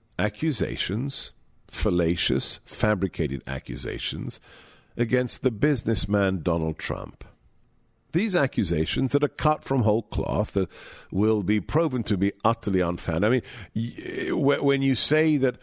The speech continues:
President Trump's attorney, Michael Cohen,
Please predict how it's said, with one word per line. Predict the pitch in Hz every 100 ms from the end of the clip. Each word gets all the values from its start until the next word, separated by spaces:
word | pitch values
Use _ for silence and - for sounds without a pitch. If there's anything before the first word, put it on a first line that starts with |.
| - -
President | - 92 90 92 95
Trump's | - 92 98 95
attorney, | 87 - 98 101 101 80 67 - - - _ _
Michael | 73 87 78
Cohen, | 65 - 95 92 65 53 71